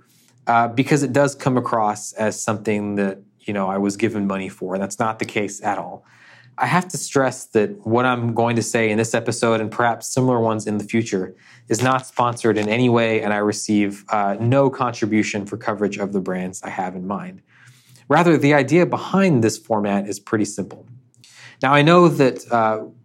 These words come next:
like me, you have probably been impacted by brands and products throughout the course of our lives, and we all have childhood memories of,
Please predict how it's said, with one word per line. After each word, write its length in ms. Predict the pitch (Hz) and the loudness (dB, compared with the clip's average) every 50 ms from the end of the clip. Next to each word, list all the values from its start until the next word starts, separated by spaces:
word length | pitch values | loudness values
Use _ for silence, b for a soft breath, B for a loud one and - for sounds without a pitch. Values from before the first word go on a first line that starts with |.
| _ _ _ | _ _ _
like 240 | - 143 147 147 - | 2 2 2 2 0
me, 180 | 135 120 117 113 | 0 2 2 2
you 200 | 110 120 131 131 | 4 4 4 4
have 160 | 131 123 123 | 4 0 -2
probably 280 | - - 143 143 139 | 0 0 2 2 2
been 160 | 123 123 113 113 | 2 0 0 -2
impacted 520 | 107 101 110 110 104 101 - - 104 98 | -2 -2 -2 -2 -4 -4 -4 -6 -4 -2
by 140 | 104 104 101 | -2 -2 -2
brands 380 | 101 - 101 101 101 98 101 | -2 -2 -2 -2 -2 -2 -2
and 120 | 107 101 98 | -4 -6 -6
products 480 | - - 95 92 92 98 95 - - | -6 -6 -4 -4 -4 -6 -8 -8 -12
throughout 340 | - - 107 92 92 92 - | -6 -4 -4 -2 -2 -4 -8
the 60 | - | -12
course 460 | - - - 92 85 85 - - - - | -16 -14 -12 -10 -10 -10 -12 -14 -14 -10
of 180 | 104 104 98 | -10 -6 -6
our 100 | 202 - | -4 -4
lives, 320 | 104 117 110 101 98 98 104 | -2 -2 -2 -2 -2 -4 -4
and 160 | 107 110 110 | -4 -2 0
we 100 | 117 123 | 0 2
all 140 | 123 120 113 | 2 0 -2
have 120 | 107 - | -4 -6
childhood 400 | - - 120 107 98 - 101 98 | -6 -4 -4 -4 -4 -6 -6 -4
memories 400 | 104 101 101 101 101 98 92 92 | -4 -2 -2 -2 -2 -2 -4 -4
of, 140 | 95 90 | -6 -8